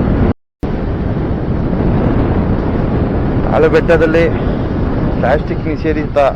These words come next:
ಪ್ರದೇಶವನ್ನಾಗಿ ಕಾಯ್ದುಕೊಳ್ತಾ ಇದ್ದಾರೆ. So ಒಂದು ಉತ್ತಮವಾದ ಕಾರ್ಯಕ್ರಮವನ್ನು ಕೈಗೆತ್ಕೊಂಡಿದ್ದಾರೆ. ಮೊದಲ ಬಾರಿಗೆ ಇಂತಹ ಕಾರ್ಯ ನಡೀತಾ ಇದೆ. ಆ, ನೋಡಿ, ಇಂತಹ ಒಂದು ಉತ್ತಮವಾದ ಕಾರ್ಯಕ್ಕಷ್ಟೇ ಗೂಬೆಗಳು ತೋರಿಸ್ತಾರೆ ಜನ,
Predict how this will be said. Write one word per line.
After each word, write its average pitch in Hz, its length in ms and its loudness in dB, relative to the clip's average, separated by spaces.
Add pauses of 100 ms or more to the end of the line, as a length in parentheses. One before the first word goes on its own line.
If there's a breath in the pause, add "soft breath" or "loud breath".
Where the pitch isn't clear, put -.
(180)
ಪ್ರದೇಶವನ್ನಾಗಿ 135 800 -2
ಕಾಯ್ದುಕೊಳ್ತಾ 127 600 0
ಇದ್ದಾರೆ. 120 300 2 (680)
So 120 60 -8
ಒಂದು 117 160 -6
ಉತ್ತಮವಾದ 139 500 0
ಕಾರ್ಯಕ್ರಮವನ್ನು 120 760 -4
ಕೈಗೆತ್ಕೊಂಡಿದ್ದಾರೆ. 120 800 -2 (1700)
ಮೊದಲ 156 320 2
ಬಾರಿಗೆ 143 420 2
ಇಂತಹ 123 300 -4 (100)
ಕಾರ್ಯ 117 220 -2
ನಡೀತಾ 110 340 -4
ಇದೆ. 104 280 -2 (840)
ಆ, 110 260 -2
ನೋಡಿ, 123 140 -2
ಇಂತಹ 139 580 0
ಒಂದು 123 340 -2
ಉತ್ತಮವಾದ 139 440 0
ಕಾರ್ಯಕ್ಕಷ್ಟೇ 139 840 0
ಗೂಬೆಗಳು 139 400 2
ತೋರಿಸ್ತಾರೆ 123 440 0
ಜನ, 107 200 -2